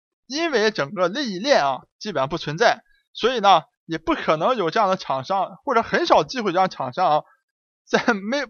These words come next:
无利可图的情况下还给你出一些啊残次的产品啊。那么二类疫苗呢，就，啊，相比一类就非常清楚了啊，就是说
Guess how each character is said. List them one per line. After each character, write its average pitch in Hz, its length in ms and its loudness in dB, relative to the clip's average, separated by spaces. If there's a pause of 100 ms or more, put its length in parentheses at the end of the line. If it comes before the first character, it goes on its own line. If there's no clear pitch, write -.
(120)
无 214 180 0
利 349 160 8
可 156 160 -2
图 - 160 -6
的 254 60 0
情 185 120 -2
况 151 120 0
下 151 240 0 (280)
还 185 140 0
给 202 100 -4
你 147 60 -8
出 180 200 -10
一 - 20 -6
些 165 180 0 (220)
啊 135 120 -4
残 165 280 0
次 208 160 -6
的 156 60 0
产 156 200 -2
品 147 180 -10
啊。 131 160 -8 (600)
那 247 140 -6
么 247 80 -2
二 339 300 8
类 220 200 2
疫 196 100 -6
苗 151 240 0
呢， 139 260 0 (600)
就， 175 240 0 (120)
啊， - 220 -18
相 226 260 2
比 165 100 -6
一 220 80 -8
类 196 180 4
就 139 100 -10
非 - 60 -14
常 151 160 2
清 220 180 -4
楚 143 120 -10
了 127 80 -6
啊， 131 180 -2 (240)
就 185 120 -10
是 - 60 -12
说 220 160 6